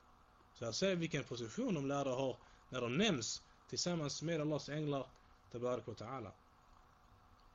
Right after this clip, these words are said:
Och likaså så Allah Subhanahu wa Ta'ala, kan man jämföra med dem, kan man jämföra dem som inte vet med dem som vet? Svaret är vad?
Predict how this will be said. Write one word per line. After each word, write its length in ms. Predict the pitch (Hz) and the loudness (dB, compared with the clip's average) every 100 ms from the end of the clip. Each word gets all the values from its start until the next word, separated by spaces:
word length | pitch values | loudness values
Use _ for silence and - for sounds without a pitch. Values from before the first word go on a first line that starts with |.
| - | -10
Och 80 | - | 4
likaså 360 | 190 226 202 202 | 6 8 6 6
så 160 | 214 | 6
Allah 160 | 196 185 | 6 6
Subhanahu 380 | - - 160 139 | 2 -2 -2 -2
wa 40 | |
Ta'ala, 480 | 107 123 160 147 147 - - - | -2 -2 -2 -2 -4 -10 -20 -4
kan 160 | 226 | 0
man 100 | 208 | 2
jämföra 300 | 190 185 180 | 2 4 4
med 160 | 165 156 | 4 4
dem, 260 | 156 147 160 | 2 -2 0
kan 120 | 208 | 2
man 120 | 190 | 2
jämföra 260 | 190 180 170 | 2 2 2
dem 120 | 160 | 2
som 140 | 135 | 0
inte 240 | 139 139 131 | -2 -2 -2
vet 200 | 135 123 | -2 -4
med 100 | 131 | -6
dem 100 | 123 | -6
som 180 | 131 | -6
vet? 420 | 165 117 - - - - - - - - - | -4 -4 -6 -16 -18 -20 -20 -20 -20 -20 -8
Svaret 340 | - 143 127 | 2 4 6
är 160 | 135 143 | 4 4
vad? 320 | 131 127 143 | 2 2 0